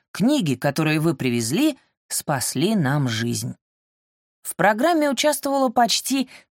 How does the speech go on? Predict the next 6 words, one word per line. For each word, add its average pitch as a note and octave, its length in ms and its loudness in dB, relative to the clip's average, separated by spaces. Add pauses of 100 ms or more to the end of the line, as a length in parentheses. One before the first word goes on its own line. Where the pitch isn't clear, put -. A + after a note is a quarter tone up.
тысяча C#4+ 560 0
конных A#3+ 500 2
библиотекарш F#3 880 0 (160)
в - 100 -16
течение A3+ 640 0
десятилетия. D#3 880 -2